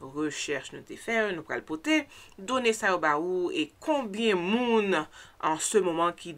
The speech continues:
deja recevwa vaksin an? Donk an nou antre nan videyo a avèk kesyon sou efè segondè yo. Kisa vaksin COVID-Dizneuf yo konn koze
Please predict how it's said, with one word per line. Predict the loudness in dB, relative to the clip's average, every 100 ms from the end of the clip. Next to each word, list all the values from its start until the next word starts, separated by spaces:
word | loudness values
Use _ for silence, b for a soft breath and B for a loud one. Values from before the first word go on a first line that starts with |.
| -4
deja | 0 0 0 2 4 4 2 B B B B
recevwa | -4 4 4 4 -2 0 0 -2 4 6 6 2 -12
vaksin | -12 -4 -4 -4 -4 0 0
an? | -2 _
Donk | 2 2 2 -6 _ _ 4
an | 4 2
nou | -2 -2
antre | 0 0 -2 -8 -6 -2 0 0 -4 B B
nan | B -6 -4
videyo | -2 0 2 4
a | 4 4 2 0
avèk | 0 -4 -10 0 2 2 -2 _ -20 -20 b b b _ _ _ _ _ -6
kesyon | -2 -2 -2 -4 -2 -2 -2
sou | -4 -4 -4 -4 -2 -2 0
efè | -2 -2 -6
segondè | -6 -8 -8 -8 -10 -10 -12
yo. | -14 -18
Kisa | -10 -6 -4 2 8 8 8 B B
vaksin | 2 2 4 -2 -4 0 2 2 0 B B
COVID-Dizneuf | 0 0 0 -8 -10 -4 -2 -2
yo | -4
konn | -6 -6
koze | -8 -6 -4 2 8